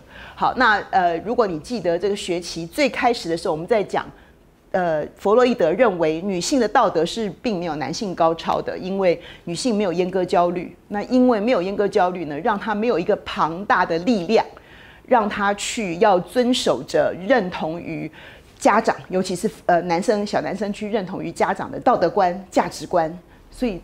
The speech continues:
造成呢，这个小，小孩子呢，他在成长的过程中的道德感是没有男生高的。那你当然想说这件事情是一个，这个荒唐至极的想法，那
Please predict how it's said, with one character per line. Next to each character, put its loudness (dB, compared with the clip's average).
造 4
成 -6
呢， -4
这 -2
个 0
小， -2
小 -2
孩 -4
子 -12
呢， -8
他 -8
在 -2
成 -8
长 -2
的 -6
过 0
程 -6
中 -6
的 -2
道 4
德 0
感 -4
是 -2
没 0
有 0
男 -6
生 -6
高 0
的。 -4
那 2
你 4
当 4
然 4
想 2
说 -2
这 -6
件 0
事 -4
情 -2
是 -6
一 -2
个， 2
这 0
个 4
荒 0
唐 -2
至 -4
极 -6
的 2
想 0
法， 0
那 2